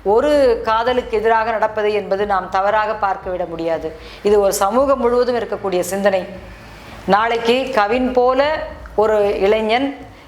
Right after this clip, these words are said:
இன்னொரு நாம் பார்த்து கொண்டிருப்பவர்களோ பார்க்காமல் இருக்கும் மற்ற வீட்டிலோ அந்த பெண் இருந்தால் அவர்களும் "இதை விட்டுவிடு, நமக்கென்று இது ஒத்து வராது" என்று சொல்லக்கூடிய ஒவ்வொரு பெற்றோரும் ஒவ்வொரு இளைஞரும் ஒவ்வொரு இளம் பெண்ணும் சிந்திக்க வேண்டிய விஷயம் என்றால்,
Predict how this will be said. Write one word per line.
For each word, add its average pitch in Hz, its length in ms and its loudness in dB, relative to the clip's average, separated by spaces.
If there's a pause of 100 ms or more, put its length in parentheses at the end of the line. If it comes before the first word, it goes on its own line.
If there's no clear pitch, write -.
இன்னொரு 269 760 2
நாம் 214 280 0
பார்த்து - 300 2
கொண்டிருப்பவர்களோ 196 720 0
பார்க்காமல் 220 580 0
இருக்கும் 190 300 -8
மற்ற 208 400 0 (400)
வீட்டிலோ 208 440 0 (300)
அந்த 202 220 0
பெண் 240 240 0
இருந்தால் 214 480 2 (300)
அவர்களும் 262 540 0
"இதை 214 200 0
விட்டுவிடு, 196 580 -2 (120)
நமக்கென்று 233 420 0
இது 226 180 0
ஒத்து 196 220 -2
வராது" 220 320 0
என்று 190 200 -4
சொல்லக்கூடிய 196 600 -2
ஒவ்வொரு 214 420 2
பெற்றோரும் 226 580 0 (300)
ஒவ்வொரு 247 460 2
இளைஞரும் 233 480 0
ஒவ்வொரு 220 380 0
இளம் 220 280 0
பெண்ணும் 208 340 -2 (240)
சிந்திக்க 302 420 2
வேண்டிய 294 240 0
விஷயம் 233 340 -4
என்றால், 196 400 0